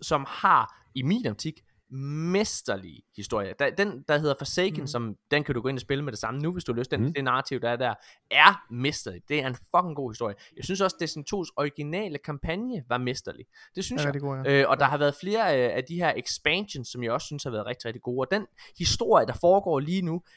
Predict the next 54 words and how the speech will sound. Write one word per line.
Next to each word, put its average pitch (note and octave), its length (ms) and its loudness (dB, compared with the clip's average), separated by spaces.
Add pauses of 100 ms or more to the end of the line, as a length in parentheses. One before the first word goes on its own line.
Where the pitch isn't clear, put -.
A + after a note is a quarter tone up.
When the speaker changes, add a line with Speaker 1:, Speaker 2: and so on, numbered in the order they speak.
Speaker 1:
altså D#3 160 -2
det G3 180 4
er D#3 40 6
en C#3 200 0
kulmination D#3+ 960 0 (100)
af D3 100 -6 (420)
alle, G#3+ 340 2
af E3+ 80 -2
både G#3+ 280 6
Destiny E3+ 300 -8
et - 220 -4
og D3 100 -4
Destiny D3 260 -6
to. G#3+ 220 -2 (260)
Altså D3+ 160 -6
det B3 100 -2 (100)
er, A#3+ 300 6 (200)
øh, D#3+ 520 4
i, F#3 200 -10
i F#3+ 100 -12
den, G3 200 -2
Speaker 2:
Ja. - 100 0
Speaker 1:
den, G3 140 -2
den F#3+ 140 -4 (100)
bedste, B3 420 0 (180)
øh, C3 380 4 (100)
D - 20 4 (100)
L D3 60 -2
C - 120 -4 (200)
eller B2+ 140 0
expansion, E3 420 0
eller C3+ 60 -2
hvad C#3 60 0
vi C#3 60 -8
skal - 120 -14
kalde D3 200 -2
det, D3+ 80 -14
til, C#3 160 -8
til C3 160 -8
Destiny. D3 280 -6 (280)
Det G3 160 -2
var, F3 460 4
øh, B2+ 220 2
i, A#2+ 300 -8
i A2 40 -8
Destiny A2 260 -6
et, E3+ 80 -2
altså, C#3+ 300 -4
det F3+ 120 -2
var, D#3 220 6
øh, A#2 220 0
hvad A#2 120 -4
hedder A#2+ 280 0
det, A2 300 0